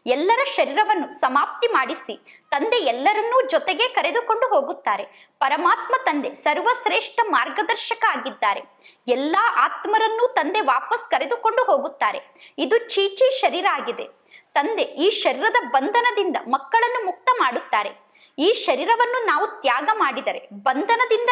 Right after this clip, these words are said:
ನಾವು ಮುಕ್ತ ಆಗುತ್ತೇವೆ. ಈಗ ಮಕ್ಕಳು ಅಸುರಿ ಬಂಧನದಿಂದ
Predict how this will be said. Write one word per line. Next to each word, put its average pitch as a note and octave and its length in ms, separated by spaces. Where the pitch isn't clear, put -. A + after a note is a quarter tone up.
ನಾವು D4+ 240
ಮುಕ್ತ - 320
ಆಗುತ್ತೇವೆ. - 440
ಈಗ F#4+ 260
ಮಕ್ಕಳು D4 680
ಅಸುರಿ A4 460
ಬಂಧನದಿಂದ G#4+ 600